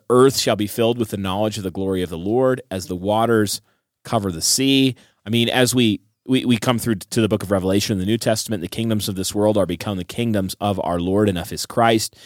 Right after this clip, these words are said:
and he shall reign forever and ever. We look at the Westminster Shorter Catechism, where we see even a category for national covenant being established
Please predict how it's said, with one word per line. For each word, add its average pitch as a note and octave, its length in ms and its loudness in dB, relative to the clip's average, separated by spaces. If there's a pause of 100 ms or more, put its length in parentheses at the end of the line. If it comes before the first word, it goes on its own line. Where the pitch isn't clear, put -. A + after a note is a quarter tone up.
(340)
and F#2+ 120 -4
he D3+ 260 0
shall G2+ 340 0
reign A#2 520 0 (360)
forever B2+ 880 4 (340)
and F2+ 200 -8 (100)
ever. C3+ 540 4 (240)
We B2 100 0
look C3 220 4
at G#2 80 -2
the A2+ 80 2
Westminster C3+ 960 2 (200)
Shorter C3 440 4
Catechism, C#3+ 920 2 (340)
where C#3 180 6
we A#2+ 140 2
see C#3 240 2
even B2+ 320 4
a G#2 40 0
category C3 760 2 (180)
for C3+ 220 4
national B2 840 2 (200)
covenant C#3 640 0 (220)
being B2 220 2
established A#2+ 800 2